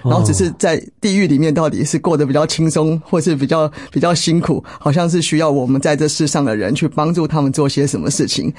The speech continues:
Speaker 2: 他们才有可能改变他们的命运。
Speaker 1: 那你有问过你的家里的长辈
Speaker 2: 嗯哼。
Speaker 1: 有关于死亡的这些问题吗？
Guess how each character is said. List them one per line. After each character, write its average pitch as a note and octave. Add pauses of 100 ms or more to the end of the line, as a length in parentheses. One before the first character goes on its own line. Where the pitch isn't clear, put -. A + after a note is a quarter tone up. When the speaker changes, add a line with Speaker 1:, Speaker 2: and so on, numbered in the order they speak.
(240)
Speaker 2:
他 E3
们 D#3+
才 D3
有 C#3+
可 C3
能 F#2
改 G2
变 D3+
他 D3
们 C#3
的 C3
命 C#3
运。 C#3 (340)
Speaker 1:
那 D3+
你 E3+
有 C#3
问 C#3
过 B2 (240)
你 A2+
的 F#2+
家 C3
里 A#2
的 G2+
长 E2
辈 B2
Speaker 2:
嗯 D#3+
哼。 E3
Speaker 1:
有 A#2
关 C3
于 G#2+
死 -
亡 E2+
的 G2
这 A2+
些 G#2+
问 G#2+
题 F2
吗？ D#2